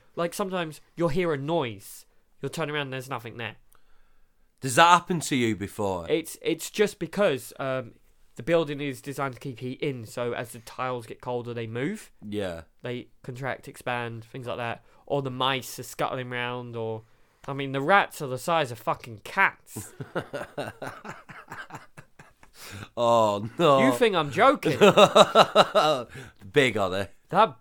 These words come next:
Speaker 1: big fuckers.
Speaker 2: Wow.
Speaker 1: Um,
Speaker 2: <laughs>
Speaker 1: yeah, it's, it's quite eerie and creepy.
Speaker 2: Yeah.
Speaker 1: It, it can be. Like, for those that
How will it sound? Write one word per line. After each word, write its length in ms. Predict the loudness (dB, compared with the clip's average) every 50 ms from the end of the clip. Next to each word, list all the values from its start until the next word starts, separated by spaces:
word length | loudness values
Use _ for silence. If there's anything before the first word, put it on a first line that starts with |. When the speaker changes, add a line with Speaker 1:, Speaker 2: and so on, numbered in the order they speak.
| _
Speaker 1:
big 260 | 0 2 2 2 2 0
fuckers. 640 | -2 -4 -4 -4 -6 -10 -12 -12 -14 -20 -20 -20 -20 _ _ _ _ -14
Speaker 2:
Wow. 800 | -8 -4 -4 -2 -2 -2 -2 -2 -2 -2 -4 -6 -8 -10 -10 -6 -2
Speaker 1:
Um, 640 | 0 2 4 4 4 2 2 0 -2 -6 -12 -14 -18 -20 _ _
Speaker 2:
<laughs> 160 | _ _ _
Speaker 1:
yeah, 180 | -2 2 2 2
it's, 300 | 2 0 -4 -8 -14 -16 _ _ _ _
it's 160 | -2 -2 -2
quite 300 | 0 4 4 6 6 4 2
eerie 340 | 2 2 2 2 2 0
and 120 | -2 -4 -6
creepy. 500 | -4 -4 -2 -2 -4 -6 -12 -14 -14 -14 -14 -10
Speaker 2:
Yeah. 280 | -6 -4 -4 -2 -2
Speaker 1:
It, 120 | 0 -2 0 0
it 140 | -2 -2
can 300 | 0 0 0 0 0 -2
be. 220 | -6 -8 -8 -10 -14 _ _ _ _ _
Like, 340 | -2 0 0 0 0 -2 -6 -10
for 120 | -8 -2
those 320 | 2 4 4 4 4 2 -2
that 260 | -2 -2 -2 -4 -8